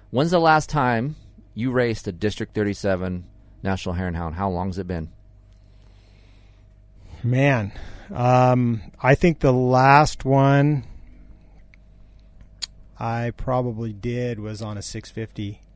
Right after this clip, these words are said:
Speaker 1: Oh,
Speaker 2: Probably, prob-,
Speaker 1: way.
Speaker 2: probably around oh six.
Speaker 1: Holy crap.
Speaker 2: Yeah. Probably around oh six,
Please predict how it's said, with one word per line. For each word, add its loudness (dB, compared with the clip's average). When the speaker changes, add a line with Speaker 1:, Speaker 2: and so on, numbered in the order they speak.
Speaker 1:
Oh, -4
Speaker 2:
Probably, -2
prob-, -6
Speaker 1:
way. -4
Speaker 2:
probably 2
around 0
oh -4
six. -8
Speaker 1:
Holy -2
crap. -4
Speaker 2:
Yeah. -6
Probably 0
around 0
oh 0
six, -6